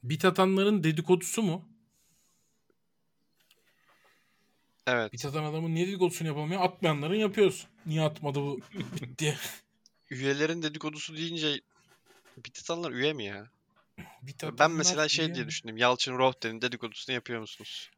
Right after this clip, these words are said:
Speaker 1: Ohoho.
Speaker 2: <laughs>
Speaker 1: That's an easy question, dude.
Speaker 2: Eğer soru buysa bunları yapıyoruz.
Speaker 1: Oo.
Speaker 2: Bit atanların yapmıyoruz ama. Değil mi?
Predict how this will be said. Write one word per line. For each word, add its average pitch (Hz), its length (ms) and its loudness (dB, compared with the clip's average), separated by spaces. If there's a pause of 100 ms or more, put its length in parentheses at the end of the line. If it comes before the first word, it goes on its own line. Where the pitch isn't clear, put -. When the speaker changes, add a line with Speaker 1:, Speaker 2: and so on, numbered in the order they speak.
Speaker 1:
Ohoho. 160 840 6
Speaker 2:
<laughs> 143 40 4 (4000)
Speaker 1:
That's 143 300 0
an 165 120 4
easy 196 320 6
question, 185 600 6
dude. 135 260 -4 (680)
Speaker 2:
Eğer 156 240 8
soru 165 360 0
buysa 170 340 -2
bunları 156 280 2
yapıyoruz. 139 580 2 (560)
Speaker 1:
Oo. 117 460 -12
Speaker 2:
Bit 143 240 -4
atanların 131 420 4
yapmıyoruz 113 480 -2
ama. 101 180 -6 (600)
Değil 139 100 -2
mi? 110 80 -2